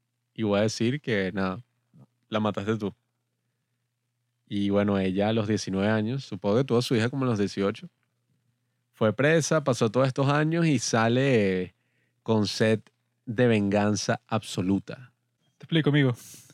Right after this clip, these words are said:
Speaker 2: En la vida no hay tal cosa como la redención. Si cometiste un pecado, vas al infierno.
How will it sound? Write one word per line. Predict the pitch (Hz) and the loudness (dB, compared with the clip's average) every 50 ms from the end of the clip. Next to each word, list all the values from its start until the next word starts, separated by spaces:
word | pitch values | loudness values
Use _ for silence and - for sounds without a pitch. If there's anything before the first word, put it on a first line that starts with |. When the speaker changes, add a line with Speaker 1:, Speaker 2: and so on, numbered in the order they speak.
| _ _ _ _ _ _ _ _ - _ _ _ - | _ _ _ _ _ _ _ _ -20 _ _ _ -4
Speaker 2:
En | 156 143 139 | -2 0 2
la | 139 135 | 4 4
vida | 139 139 147 147 | 6 6 4 4
no | 151 160 | 4 2
hay | 156 | 2
tal | - 160 151 | 2 0 0
cosa | - 160 147 - 165 | 2 0 2 2 2
como | 165 160 151 | 2 2 2
la | 139 135 123 | 2 2 2
redención. | 120 - - 135 135 127 123 117 117 - 131 123 113 113 110 _ _ - _ _ _ _ _ _ _ _ _ | 0 0 0 2 2 2 2 0 2 2 0 0 0 -4 -8 _ _ -20 _ _ _ _ _ _ _ _ _
Si | - - - - | -20 -18 -14 -6
cometiste | - 143 131 123 131 127 - 147 | -2 -2 0 0 -2 -2 -2 -2
un | 143 | 0
pecado, | 156 147 - 170 180 190 196 196 202 196 - _ _ _ _ _ _ _ _ _ _ _ - - - - _ _ _ _ _ _ | 0 0 2 2 4 4 4 4 4 2 0 _ _ _ _ _ _ _ _ _ _ _ -20 -20 -20 -20 _ _ _ _ _ _
vas | - 131 127 | -2 0 2
al | 131 139 | 2 2
infierno. | 127 - 131 123 117 127 135 | 2 2 0 0 0 -4 -10